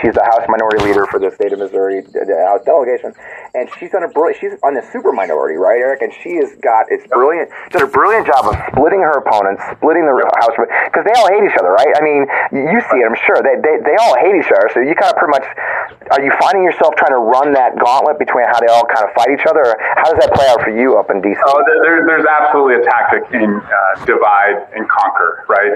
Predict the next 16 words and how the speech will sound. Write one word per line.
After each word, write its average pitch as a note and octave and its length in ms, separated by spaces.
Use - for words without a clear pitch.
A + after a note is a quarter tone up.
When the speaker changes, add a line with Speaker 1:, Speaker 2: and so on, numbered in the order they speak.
Speaker 2:
Um, F#2+ 480
you A#2 100
have - 300
to, - 320
you B2+ 100
know, G2+ 140
see A#2 100
that G2+ 640
as A2+ 120
an A2 100
opportunity, G#2 800
um, F#2+ 320
b-, C#3 240
because, D#3+ 340
like, - 180
again, D3+ 340